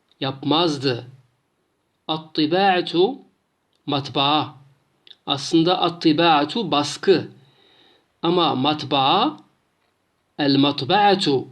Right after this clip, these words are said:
Arapçada, el-matbaatu Türkçe matbaa. At-tibaatu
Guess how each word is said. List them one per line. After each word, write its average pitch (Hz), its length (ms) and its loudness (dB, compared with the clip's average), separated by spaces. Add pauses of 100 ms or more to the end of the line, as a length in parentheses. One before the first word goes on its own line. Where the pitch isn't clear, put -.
Arapçada, 127 800 -2 (400)
el-matbaatu 139 1160 2 (540)
Türkçe 165 720 0 (340)
matbaa. 139 680 0 (720)
At-tibaatu 156 1120 -2